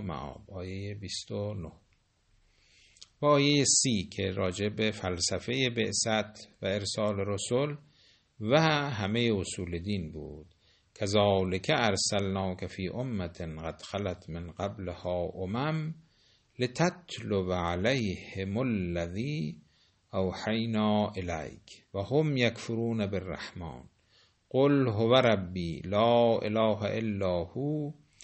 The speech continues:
علیه توکلت و الیه متاب." و این جمله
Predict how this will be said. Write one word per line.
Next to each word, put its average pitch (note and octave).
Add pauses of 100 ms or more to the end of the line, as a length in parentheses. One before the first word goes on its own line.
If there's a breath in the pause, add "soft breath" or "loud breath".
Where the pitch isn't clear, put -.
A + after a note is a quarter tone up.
(380 loud breath)
علیه G2+
توکلت C3+
و C#3
الیه G2
متاب." D#2
و G#2+
این B2
جمله D#2+